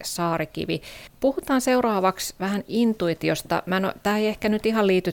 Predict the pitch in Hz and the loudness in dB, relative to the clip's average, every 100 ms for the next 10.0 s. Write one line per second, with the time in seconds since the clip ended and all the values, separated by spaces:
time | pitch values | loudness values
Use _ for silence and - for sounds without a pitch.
0 | - 170 170 175 185 180 165 151 156 175 | 0 2 2 2 0 0 -2 0 0 2
1 | 170 143 139 147 160 170 165 170 165 170 | 4 2 0 -2 -2 -2 -2 -4 -2 -2
2 | 156 160 156 165 160 170 156 175 165 160 | -2 -6 -4 -4 -4 -4 -4 -4 -4 -2
3 | 180 160 - 180 180 156 143 156 151 - | 0 0 0 -2 -2 -4 -6 -4 -6 -6
4 | 156 170 175 - 165 - 151 - 165 151 | -2 0 0 -2 -6 -4 -6 -2 -2 -4
5 | - - - - - 160 156 156 151 151 | -8 -20 -20 -12 -4 -2 0 0 -2 -4
6 | - _ _ - 180 180 175 165 - 202 | -10 _ _ 2 2 4 2 2 -2 0
7 | 180 170 180 202 - - 175 180 175 160 | 0 0 0 0 -2 -2 -2 0 -4 -4
8 | 165 175 170 - - 139 143 147 151 147 | 0 2 0 -6 -6 -4 -2 -2 -4 -6
9 | 160 165 175 156 147 143 143 139 139 139 | -2 -2 0 -2 -2 -4 -4 -4 -4 -4